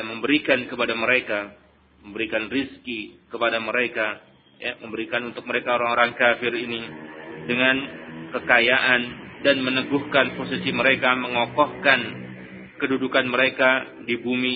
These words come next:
ini, ya kan? Sekarang ya, terbukti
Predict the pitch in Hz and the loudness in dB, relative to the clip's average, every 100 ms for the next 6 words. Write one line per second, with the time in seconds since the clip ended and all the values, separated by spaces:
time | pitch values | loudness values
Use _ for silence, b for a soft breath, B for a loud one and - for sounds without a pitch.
0 | 127 123 127 - _ _ _ _ - 123 | -2 -4 -8 -12 _ _ _ _ -8 -6
1 | 127 - _ _ _ _ _ _ _ _ | -6 -8 _ _ _ _ _ _ _ _
2 | _ _ _ _ 123 110 95 82 - _ | _ _ _ _ -2 -2 -4 -10 -16 _
3 | _ _ _ - 82 - - | _ _ _ -16 -10 -10 -6